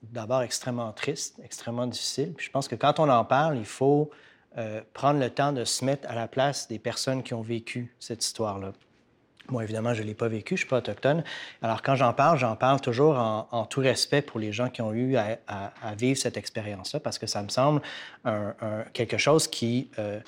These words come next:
qui, qui est extrêmement important pour comprendre la situation actuelle, les relations entre, euh, les thèses autochtones, mais aussi des sociétés, puis la réalité des communautés autochtones aussi.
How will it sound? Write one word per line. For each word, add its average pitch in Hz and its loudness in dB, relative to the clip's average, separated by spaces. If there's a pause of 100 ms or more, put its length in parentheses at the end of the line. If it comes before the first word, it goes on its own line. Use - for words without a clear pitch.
(380)
qui, 110 -8
qui - -8
est 110 0
extrêmement 131 4
important 131 0 (160)
pour - -4
comprendre 147 6
la 110 -2
situation - -2
actuelle, 123 0
les 113 -6
relations 110 -2
entre, 113 -8
euh, 101 -4
les 104 -8
thèses 117 -2
autochtones, 156 -4
mais 123 -2
aussi 110 -4
des 117 -6
sociétés, 113 -4
puis - -4
la 123 2
réalité 117 2
des 127 -4
communautés 107 -8
autochtones 107 -10
aussi. - -12